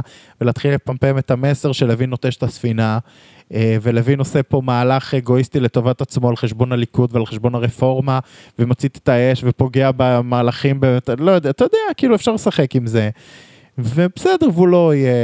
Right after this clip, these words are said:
שר המשפטים, וגם יריב לוין יכול לא למהר להתפטר, ולהימרח עם זה עוד כנס. ואתה לא, לא, לא יכול לדעת מאיפה תיפ-, תיפתח הרעה,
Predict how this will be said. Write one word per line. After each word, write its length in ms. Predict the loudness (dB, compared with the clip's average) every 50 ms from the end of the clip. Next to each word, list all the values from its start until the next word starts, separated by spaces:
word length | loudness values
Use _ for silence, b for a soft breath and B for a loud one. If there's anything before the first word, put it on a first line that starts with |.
| 2 2 2 0 0 0 -2 -4
שר 200 | -4 -4 -2 -2
המשפטים, 580 | -2 -4 -4 -4 -4 -4 -2 -2 -4 -4 -4 -4
וגם 460 | -4 -4 -4 -4 -6 -6 -6 -6 -4 -4
יריב 280 | -2 -2 -2 0 2
לוין 320 | 2 2 2 0 0 0 0
יכול 220 | 0 2 2 2
לא 140 | 4 4 2
למהר 320 | 2 2 2 0 0 0
להתפטר, 640 | 0 0 -2 -2 -2 -4 -4 -2 -2 0 0 0 -2 -2
ולהימרח 580 | -2 -2 0 0 0 0 -2 -2 -2 -4 -4 -4
עם 160 | -4 -4 -2
זה 100 | 0 0
עוד 140 | 0 0 -2
כנס. 560 | -4 -6 -4 -4 -4 -6 -6 -8 -8 -12 -20 b b b b b b b b b b b _ -14 -6 -2
ואתה 220 | -2 0 2 2
לא, 460 | 2 2 2 2 2 0 0 -2 -6 -10 -20 _ _ _ _ _ _ _ _ 0
לא, 320 | 2 4 4 4 4 4 4
לא 160 | 4 4 2
יכול 260 | 0 0 0 0 0
לדעת 320 | 0 -2 -2 -2 -2 -2
מאיפה 240 | -2 -2 -2 -2 -2
תיפ-, 360 | -2 -4 -4 -6 _ -16 -6
תיפתח 480 | -2 -2 0 0 0 0 0 -2 -2 -2
הרעה, 300 | -4 -4 -2 -2 -4 -4